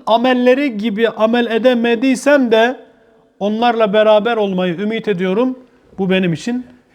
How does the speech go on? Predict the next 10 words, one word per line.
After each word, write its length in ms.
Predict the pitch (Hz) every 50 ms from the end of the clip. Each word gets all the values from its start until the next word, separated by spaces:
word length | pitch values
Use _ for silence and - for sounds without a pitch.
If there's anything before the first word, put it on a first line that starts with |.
| _ _ -
çok 360 | - 202 196 196 - - _ _ _ _ _ _
sevindirici 960 | _ - - - - 175 180 180 196 190 185 165 196 190 196 170 185 247 247 247
bir 80 | 233
şeydir." 420 | 185 - 214 190 180 160 170 156 147
dedi 300 | 156 135 139 127 - - _ _
Hazreti 300 | 156 143 156 151 - 151
Enes 420 | 139 143 139 131 127 - - - _ _ _ _ _ _ _ -
radıyallahu 580 | 123 117 135 131 123 127 127 120 120 127 123 -
teala 340 | - 131 127 123 123 120
anha. 360 | 113 123 117 98 127 113 -